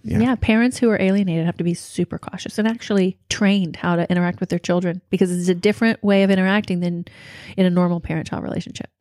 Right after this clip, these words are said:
Speaker 2: because they're
Speaker 1: Wow.
Speaker 2: dealing with a child who's, you know, Stockholm syndrome. They believe a false reality about that parent. So no matter what they do,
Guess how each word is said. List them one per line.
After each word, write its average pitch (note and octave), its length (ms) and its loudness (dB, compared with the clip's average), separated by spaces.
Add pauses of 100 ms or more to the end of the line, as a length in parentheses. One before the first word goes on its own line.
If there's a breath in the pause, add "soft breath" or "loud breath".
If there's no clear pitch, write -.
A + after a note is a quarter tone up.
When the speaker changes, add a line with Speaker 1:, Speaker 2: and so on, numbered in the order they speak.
(160)
Speaker 2:
because G#3 200 2
they're A3+ 100 4
Speaker 1:
Wow. G3+ 60 -2
Speaker 2:
dealing B3 300 4
with G3+ 180 0
a F#3+ 40 -6
child F#3+ 300 0
who's, G3 260 0 (300 loud breath)
you C#4+ 100 2
know, F#3 140 4
Stockholm G3 480 0
syndrome. E3+ 380 -2
They E3+ 180 4
believe F3+ 400 2
a F3 60 -2
false - 340 -4
reality F3+ 400 2
about F3 320 -2
that - 160 -2
parent. G3 380 0
So D#3+ 240 2
no F#3 100 2
matter F3+ 160 2
what F#3+ 200 2
they F#3+ 120 4
do, D#3+ 320 0